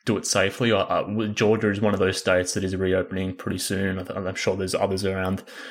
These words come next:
that I'm, um, clearly missing, haven't, not being based in the U S, but there are a few states that are reopening soon. Obviously, some of those states contain some N B A teams, so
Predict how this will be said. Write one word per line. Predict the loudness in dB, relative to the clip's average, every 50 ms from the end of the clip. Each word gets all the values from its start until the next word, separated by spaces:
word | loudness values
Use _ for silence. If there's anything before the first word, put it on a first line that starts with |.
| -18 -4 _
that | 2 4
I'm, | 6 6 4 4 2
um, | 0 0 0 -2 -4 -4 -8 -8 _
clearly | 0 2 2 2 2
missing, | 2 2 0 0 -2 -6 -6 -8 -8 -8
haven't, | -4 -2 0 0 0 0 0 2
not | 0 0 2 2
being | 0 0 2 2
based | 4 4 4 2 0 -4
in | -6 -4
the | -2 0
U | 0 2 2 4
S, | 2 2 0 -2
but | -4 -4 -2 2
there | 2 4 4
are | 6 6 6
a | 4 4
few | 0 -4 -4
states | -4 -2 2 2 2 2 2 0
that | 0 2
are | 4 4 4 2
reopening | 2 0 2 2 2 2 2 0 -4 -4 -4
soon. | -6 -4 -2 0 0 2 2
Obviously, | 2 0 0 0 -6 -4 -4 -4 -4
some | -2 -2 -2 -2
of | 0 0
those | -2 -4 -4
states | -2 0 0 0 0 -4
contain | -10 -10 -4 -2 -2 0 0 -2 -4
some | -4 -2 -2
N | 0 0
B | 2 2 2
A | 2 0
teams, | 0 -2 -2 -2 0 0 -2 -4 -2
so | 2 4 4 4 2